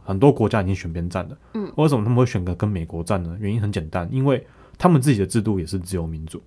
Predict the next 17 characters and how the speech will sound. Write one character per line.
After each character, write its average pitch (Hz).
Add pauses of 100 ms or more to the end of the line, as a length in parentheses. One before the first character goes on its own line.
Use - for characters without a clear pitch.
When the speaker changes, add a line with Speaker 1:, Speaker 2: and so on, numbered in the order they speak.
(280)
Speaker 1:
美 101
国 101
制 113
度 107
也 95
是 98
自 107
由 82
民 82
主， - (400)
所 156
以 -
他 139
们 131
也 87
知 101
道， 110